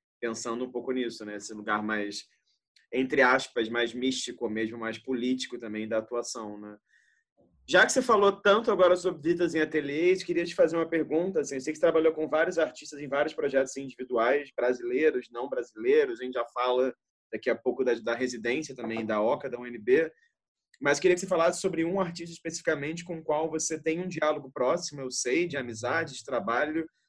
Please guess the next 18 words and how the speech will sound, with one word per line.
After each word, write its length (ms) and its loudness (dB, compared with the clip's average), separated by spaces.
e 20 -20
que 100 -8
ele 60 2
aparece 540 4
em 40 0
alguns 300 -4
projetos 560 -2
seus, 420 -2
de 60 -14
exposições 420 -4
coletivas, 640 -2
que 80 -4
é 60 4
o 40 2
senhor 280 0
Gustavo 260 -2
Von 180 0
Ra. 360 0